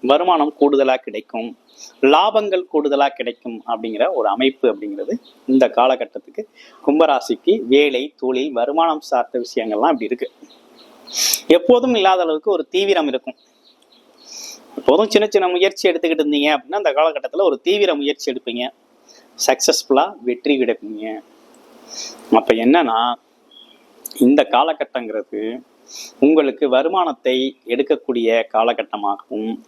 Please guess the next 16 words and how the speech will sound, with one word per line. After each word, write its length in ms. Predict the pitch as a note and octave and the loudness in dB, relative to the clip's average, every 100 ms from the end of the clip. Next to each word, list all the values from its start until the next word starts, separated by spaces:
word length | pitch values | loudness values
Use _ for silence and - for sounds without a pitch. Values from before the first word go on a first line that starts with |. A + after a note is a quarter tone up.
| - | -2
சேமிப்பை 560 | - F#3 G3+ G3 D#3+ C#3 | 2 2 0 0 0 0
உயர்த்தக்கூடிய 640 | A#2+ C#3 - C#3+ C3+ B2 A2 | 0 -2 0 -4 -2 -2 0
காலகட்டமாகவும் 880 | A2+ A2 - G#2 G#2+ G#2 G2 A2 D3+ | -2 -2 -4 -12 -8 -4 -4 -4 -4
இந்த 160 | C3 G#2 | -2 -2
காலகட்டம் 540 | - A#2 A#2 - B2 C3+ | 2 0 0 -4 -4 -4
உங்களுக்கு 380 | G#2+ G2 F#2+ B2+ - _ - - - - | -2 -2 -4 -8 -10 _ -16 -16 -8 0
அமையுது. 480 | A#2 D#3 F3 C#3+ B2 _ _ _ _ _ - - - - | 2 2 0 -2 -8 _ _ _ _ _ -20 -18 -18 -2
ஆனா, 240 | D3+ E3 D3 C#3+ | 2 2 2 2
குரு 240 | D3+ A#3+ | 4 4
வக்ரவமா 480 | E3+ D#3 G#3+ A3+ G3+ | 2 0 0 0 -2
இருக்கிறதுனால 560 | D#3+ C#3 B2 A2 G#2+ G#2 G#2 A2+ A2+ - _ _ _ _ - | -4 -6 -10 -10 -14 -8 -6 -6 -8 -12 _ _ _ _ 0
இதுல 240 | D#3+ E3 B2+ D3+ D#3+ - _ _ _ _ _ _ - - - - - - - - - - - - - - - - | 2 4 4 2 -2 -6 _ _ _ _ _ _ -20 -20 -20 -20 -20 -20 -20 -20 -20 -20 -18 -18 -12 -8 -2 2
கொஞ்சம் 320 | F3+ G#3 F#3+ D#3 | 2 4 2 4
வேகமான 560 | G#3 B3+ C4 D#3+ F3+ G#3 | 4 4 2 2 0 0
செயல்பாடு 480 | F3 D3 C3+ A#2 | 2 2 2 0
இருக்கும். 260 | G2+ _ _ | -2 _ _